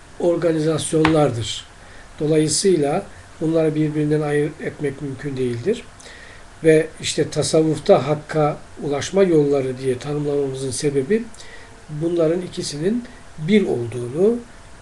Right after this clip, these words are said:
tasavvufi hayatın yaşanması ve, e, değişik usullerle, efendim, uygulamalar tarikatları oluşturmuştur. Bu yüzden bunu söylüyoruz. E, Arapça, e, tarikat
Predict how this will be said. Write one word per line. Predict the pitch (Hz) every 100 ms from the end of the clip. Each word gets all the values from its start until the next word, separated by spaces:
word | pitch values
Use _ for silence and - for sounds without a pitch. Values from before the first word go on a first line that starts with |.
| -
tasavvufi | 156 151 160 151 196 156
hayatın | 143 135 127 - 185 175
yaşanması | 151 127 151 139 135 123 220 196
ve, | 156 151 151 - - - -
e, | 151 139 135 135 131 131 139 151 139
değişik | 156 156 - 185 190
usullerle, | - 151 147 151 143 135 127 113 - - -
efendim, | 165 147 139 135 - - - - - -
uygulamalar | 175 147 151 143 143 151 226 240 - -
tarikatları | - 170 170 175 175 180 170 156 - -
oluşturmuştur. | 151 127 - 143 123 120 - 117 - - -
Bu | 190
yüzden | 175 131 139 131
bunu | 131 127 113 - -
söylüyoruz. | - 143 120 117 107 - - - - - - - - - - -
E, | 196 170
Arapça, | 196 185 240 233 - 170 254 - - 220
e, | 175 175 175 175 175 - - -
tarikat | 160 180 190 196 202 -